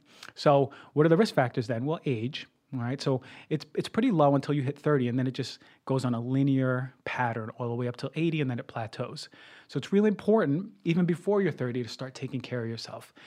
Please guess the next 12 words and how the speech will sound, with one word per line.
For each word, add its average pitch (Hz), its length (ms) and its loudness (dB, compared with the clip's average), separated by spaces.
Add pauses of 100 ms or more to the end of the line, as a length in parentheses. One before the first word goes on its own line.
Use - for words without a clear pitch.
(420)
What 131 80 0
about 143 200 8
geography? 143 520 4
This 143 220 0
is 185 120 -2
really 165 280 2
cool. 123 180 -2
There 123 80 -2
was 123 140 -4
a - 20 -6
Japanese 143 640 0 (720)
study, 107 460 -6